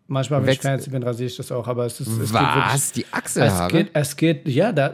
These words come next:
Speaker 1: es geht bei mir darum, dass es dann zu warm wird. Also, wie
Speaker 2: Wie zu
Speaker 1: gesagt,
Speaker 2: warm?
Speaker 1: wie
Speaker 2: Hast
Speaker 1: du
Speaker 2: du
Speaker 1: schon
Speaker 2: so
Speaker 1: weißt
Speaker 2: viele, oder was?
Speaker 1: Nein.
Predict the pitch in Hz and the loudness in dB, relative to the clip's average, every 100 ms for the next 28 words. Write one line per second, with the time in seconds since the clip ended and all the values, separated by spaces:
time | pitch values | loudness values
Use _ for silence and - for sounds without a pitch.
0 | 196 175 - 202 196 196 190 143 160 175 | -4 -4 -2 0 2 0 0 0 0 0
1 | 185 160 151 139 156 - 135 120 160 151 | 0 0 -2 -4 -4 -2 -2 0 0 -2
2 | 104 92 - - 123 120 131 123 - - | -4 -6 -12 -8 -6 -2 -2 -4 -8 -10
3 | 151 135 147 - 107 139 135 117 135 127 | -2 0 2 2 4 4 4 4 4 4
4 | - 135 247 113 69 85 87 120 - - | 0 2 4 4 2 -2 0 0 -2 -14
5 | _ _ _ _ _ _ _ 123 107 110 | _ _ _ _ _ _ _ -12 -8 -6
6 | 196 202 120 92 - | -4 -2 -2 -4 -10